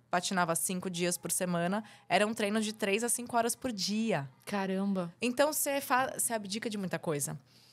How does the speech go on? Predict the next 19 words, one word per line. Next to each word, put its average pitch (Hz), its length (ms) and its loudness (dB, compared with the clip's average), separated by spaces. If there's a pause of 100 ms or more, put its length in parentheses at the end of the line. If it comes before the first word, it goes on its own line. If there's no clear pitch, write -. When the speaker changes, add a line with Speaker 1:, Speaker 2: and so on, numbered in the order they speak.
(200)
Speaker 2:
Sim. 196 320 0
Speaker 1:
E 381 100 8
aí, 392 180 8
eu 403 160 6
não 403 120 4
excluí 415 340 2
essa 330 200 4
possibilidade. 277 720 4
Eu, 302 80 2
meu, 285 280 4
mundial, 220 800 6
quem 214 180 -6
sabe 208 240 0
um 214 80 2
dia, 196 500 4
não 196 100 2
sei 202 160 -2
o - 20 -4
quê. 190 260 2